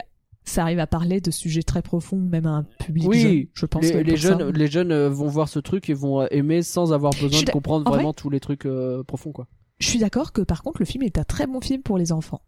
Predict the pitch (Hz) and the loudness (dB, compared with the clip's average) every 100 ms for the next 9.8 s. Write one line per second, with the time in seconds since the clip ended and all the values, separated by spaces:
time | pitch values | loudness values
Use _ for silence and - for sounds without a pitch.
0 | _ _ _ 170 185 165 214 254 185 208 | _ _ _ -2 0 2 0 0 0 0
1 | 175 - 160 247 226 208 180 202 - 170 | -2 -2 0 0 0 -2 -2 -2 -2 0
2 | 196 302 - - - - - 190 180 170 | 0 -2 -6 -18 -20 -8 0 2 2 2
3 | 170 - 294 220 196 196 - 214 208 233 | 2 0 -2 -2 0 0 0 0 0 0
4 | 247 254 - - 214 - 165 196 196 202 | 0 0 -2 -2 -2 -2 -2 0 0 0
5 | 185 190 190 - - - - 180 180 - | 0 0 -2 -4 -20 -20 -6 0 0 0
6 | 175 180 - 226 220 131 196 - - - | -2 -2 0 -2 0 0 0 -2 -14 -20
7 | - _ - 175 160 160 151 - 190 - | -20 _ -2 0 2 2 0 0 -2 2
8 | 202 175 170 160 151 - 240 185 147 - | 0 2 0 0 -2 0 0 0 -2 -2
9 | - - 156 - 160 160 156 | -4 -2 -4 -4 -4 0 0